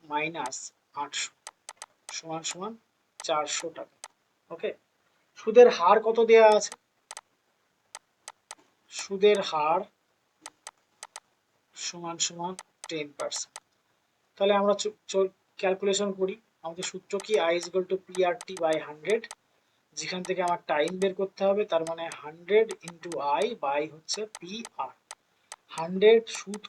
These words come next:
কত? চারশো টাকা, by প্রিন্সিপাল কত? আটশো টাকা, rate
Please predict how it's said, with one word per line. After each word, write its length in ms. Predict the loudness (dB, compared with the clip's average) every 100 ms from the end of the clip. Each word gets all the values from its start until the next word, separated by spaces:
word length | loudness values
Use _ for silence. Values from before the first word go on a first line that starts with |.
| -4
কত? 160 | 0 -2 -2
চারশো 340 | -4 -6 -8 -6
টাকা, 200 | -6 -6 -8 _ -20 _ _ _ _ _ 0
by 200 | 2 2 0
প্রিন্সিপাল 460 | -6 -6 -4 4 4 4
কত? 140 | -2 -4 -8 -12 -18
আটশো 280 | -8 -6 -4 -4
টাকা, 200 | -6 -8 -10 -18 _ _ _ _ _ _ _ -6
rate 200 | -2